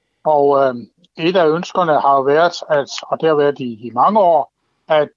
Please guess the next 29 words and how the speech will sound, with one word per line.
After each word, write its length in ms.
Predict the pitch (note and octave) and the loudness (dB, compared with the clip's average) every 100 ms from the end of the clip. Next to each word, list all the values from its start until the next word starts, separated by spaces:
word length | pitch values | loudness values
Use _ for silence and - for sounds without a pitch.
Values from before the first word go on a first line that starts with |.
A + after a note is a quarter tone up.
| D#3+ | -2
øh, 220 | D3+ C#3+ | 0 0
vi 120 | D3 | -4
skulle 300 | - D#3+ C3+ | -4 -2 2
have 240 | D3+ D3+ | 0 0
en, 280 | D3 C#3 B2+ | -4 -4 -4
øh, 220 | B2+ A2+ | -8 -10
hytte 400 | A#2+ E3 G3 F3 | -4 -2 0 -2
op 200 | - D3 D3 | 0 -2 -2
ved 220 | E3 D3+ B2+ | -4 -4 -2
Højsager 520 | C3+ E3+ - F3 D3 | 0 -2 0 0 0
Mølle, 280 | C3 C#3+ E3+ E3 _ _ | 0 0 -2 -6 _ _
så 160 | - C#3 | -6 -2
folk 240 | D#3+ E3+ | -2 -2
skulle 440 | - - - D3 A2+ - | -6 -14 -4 -4 -4 -4
gå 140 | C#3 | -4
i 80 | B2+ | -2
læ, 280 | C3 F#3+ D#3+ _ _ _ | -2 -2 -4 _ _ _
hvis 160 | D#3 C#3+ | -6 -4
det 160 | - | -6
blev 260 | - D#3 C#3 A#2+ | -2 -2 -2 -4
lidt 180 | D3 C#3 | -6 -2
dårligt 300 | D3 D#3+ D3+ | 0 0 0
vejr, 240 | D3+ E3+ D3 _ _ - | 0 0 -2 _ _ -4
eller 160 | E3 | 0
en 100 | D#3 | 0
skoleklasse 720 | C3 - E3 E3+ - D3 B2 | -2 -2 0 0 -2 -2 -2
kunne 200 | B2+ C3+ | -8 -10
gå 160 | B2+ D3 | -2 -2
ind, 220 | D3+ E3+ | -2 -4